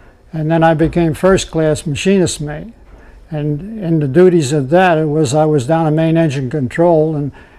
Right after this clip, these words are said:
and, uh, was in charge of, uh, of watches, wh-, whatever watch came on,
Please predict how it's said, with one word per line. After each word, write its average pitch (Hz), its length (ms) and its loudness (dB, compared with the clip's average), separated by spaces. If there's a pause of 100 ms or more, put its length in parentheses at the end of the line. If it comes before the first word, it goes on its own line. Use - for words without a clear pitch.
(160)
and, 151 300 -4
uh, 151 380 -2
was 151 240 -4
in 139 100 -2
charge 156 380 2
of, 123 200 -6
uh, 143 240 -2 (600)
of 135 180 -6
watches, 165 600 2
wh-, 160 280 -4
whatever 165 640 0
watch 160 380 0
came 151 260 -2
on, 160 420 -2